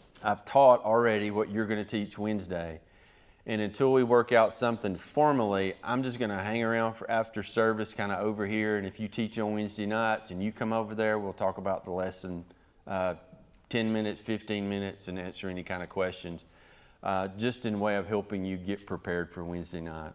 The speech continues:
Uh, you're doing a great job. I know Cody, uh, photobombed a, a teacher this week and was very, uh, pleased with how that went. And I'm just really thankful for how it's going, but I wanna continue to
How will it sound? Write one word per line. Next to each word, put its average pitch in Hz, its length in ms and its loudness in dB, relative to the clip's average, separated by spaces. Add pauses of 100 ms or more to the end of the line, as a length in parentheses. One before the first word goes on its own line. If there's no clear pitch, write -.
Uh, 87 280 -4
you're 95 120 -6
doing 107 220 0
a 104 40 -2
great 101 320 0
job. 98 460 4 (560)
I 101 100 -4
know 95 220 -2
Cody, 101 420 -2 (460)
uh, 92 460 0 (580)
photobombed 104 760 4
a, 95 220 -2
a 95 120 -2
teacher 104 420 -2
this 95 220 -4
week 101 380 0
and 92 120 -2
was 87 160 -4
very, 98 480 2
uh, 85 80 -2
pleased 104 680 -2
with 90 220 -2
how 98 220 2
that 101 260 2
went. 98 420 -4
And 85 180 -6 (440)
I'm 90 260 -4
just 107 200 -4
really 117 240 6
thankful 117 420 2
for 101 140 -2
how 107 180 6
it's 104 160 -2
going, 104 300 0
but 98 80 0
I 98 40 2
wanna 101 200 0
continue 107 460 -2
to 98 380 -2